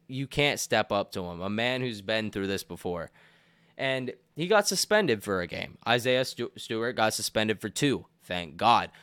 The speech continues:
I don't think LeBron should have been suspended, to be honest. But,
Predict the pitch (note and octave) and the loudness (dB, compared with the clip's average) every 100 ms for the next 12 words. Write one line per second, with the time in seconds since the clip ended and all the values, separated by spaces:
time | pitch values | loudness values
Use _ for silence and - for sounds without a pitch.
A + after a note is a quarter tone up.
0 | - A2+ A2+ B2+ A2 G#2+ F#2+ A2+ G3 A3 | -2 0 2 2 0 0 4 6 6 4
1 | A2+ G2 F2+ F2+ F2+ E2 - F2+ E2+ F#2+ | 0 0 -2 -6 -8 -8 -6 -6 -4 -6
2 | B2+ D3 G#2 G2 F#2+ A2 D3 G2+ A2 - | -6 -12 -10 -8 -2 0 0 -2 -6 -10
3 | - _ _ _ _ _ - G#2 G#2 G2+ | -18 _ _ _ _ _ -10 -2 0 0
4 | G2 | -2